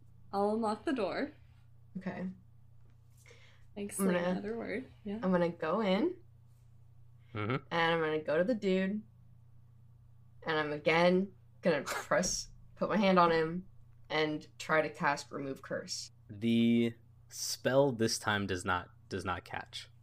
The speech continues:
Speaker 2: Okay. Cool, that's good to know.
Speaker 3: In, in a way that there is no living creature for it to affect.
Speaker 2: So,
Speaker 3: Um, roll a
Speaker 2: like
Speaker 3: perception check, though, for me.
Speaker 2: <sighs> Okay.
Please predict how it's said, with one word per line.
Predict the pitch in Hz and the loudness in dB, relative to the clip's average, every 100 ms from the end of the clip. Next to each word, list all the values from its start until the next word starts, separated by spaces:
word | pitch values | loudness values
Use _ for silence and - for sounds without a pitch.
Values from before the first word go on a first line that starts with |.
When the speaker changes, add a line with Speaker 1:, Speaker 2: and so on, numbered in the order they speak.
| - - - | -20 -20 -14
Speaker 2:
Okay. | 196 208 165 196 190 - - - - - - - - - - - - | -8 -6 -4 -6 -8 -16 -18 -20 -20 -16 -14 -14 -16 -16 -18 -18 -20
Cool, | - 190 175 | -6 0 2
that's | 170 185 - | 2 -2 -4
good | 170 | -6
to | 175 | -6
know. | 156 160 | -6 2
Speaker 3:
In, | 131 139 | 2 4
in | 143 139 | 4 6
a | 147 | 6
way | 120 120 123 | 6 6 6
that | 117 | 4
there | 117 113 | 4 4
is | 107 110 | 4 2
no | 107 107 107 104 101 101 - - - - - - - | 0 2 2 2 0 -4 -8 -18 -20 -20 -20 -20 -16
living | - 110 107 110 104 101 98 - - - - - | -2 0 2 2 0 -2 -6 -12 -20 -20 -20 -18
creature | - 113 - 101 | -6 -4 -4 -6
for | - 101 | -4 -2
it | 92 - | -4 -4
to | - 101 87 87 90 - - | -6 -6 -6 -8 -12 -16 -14
affect. | - - - - - - - - - - - - | -8 -8 -8 -12 -14 -18 -20 -20 -20 -20 -16 -4
Speaker 2:
So, | |
Speaker 3:
Um, | - - | 2 4
roll | 208 | 6
a | 196 | 8
Speaker 2:
like | 175 175 - | 8 6 2
Speaker 3:
perception | 131 120 - 92 | 2 0 0 -6
check, | - - | -8 -8
though, | - 87 | -6 -6
for | - 87 | -6 -10
me. | 92 - - - - - - - - | -10 -14 -20 -20 -20 -20 -20 -20 -14
Speaker 2:
<sighs> | - - - - - | -10 -8 -10 -10 -8
Okay. | 254 - 220 214 | -8 -6 -6 -6